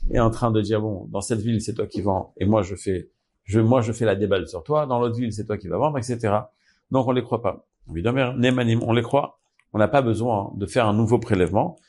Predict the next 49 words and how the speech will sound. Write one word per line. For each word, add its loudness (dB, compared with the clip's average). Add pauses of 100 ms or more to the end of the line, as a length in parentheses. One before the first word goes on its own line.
(220)
Et 2
donc, 2
si -4
jamais 0
il -2
me -2
dit, -4 (460)
ce -8
que -2
mon 4
ami 4
là-bas 4
a 0
fait, -4 (220)
c'est 0
bon, 4
il 4
a 4
fait -2
les 2
prélèvements, 0
on 2
le 2
croit. -2 (760)
Demande -4
à -2
Gemara, 2 (340)
pourquoi 2
est-ce -4
que 0 (260)
on -2
n'a 2
pas 6
fait -2
un 2
chizouk ? -4
Arrête 2
l'interdit 2
de 2
consommer 0
ce -6
qui -2
est 2
midera-, 0
ce -6
qui 0
est 4
d'maï, 2
pardon. -10